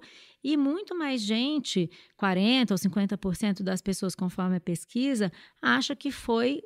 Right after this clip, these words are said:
o Bolsonaro ou então o governo federal. Por que que isso acontece, o senhor acha?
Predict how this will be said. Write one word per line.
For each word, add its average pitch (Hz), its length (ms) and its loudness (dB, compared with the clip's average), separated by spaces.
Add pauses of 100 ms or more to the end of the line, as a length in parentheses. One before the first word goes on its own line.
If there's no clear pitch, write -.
o 262 180 0
Bolsonaro 240 840 2
ou 262 180 4
então 277 500 0
o 233 140 0
governo 254 400 2
federal. 240 560 0 (240)
Por 381 120 -6
que 466 140 -6
que 392 100 -4
isso 330 140 0
acontece, 226 560 2
o 170 40 -4
senhor 185 180 0
acha? 160 380 -6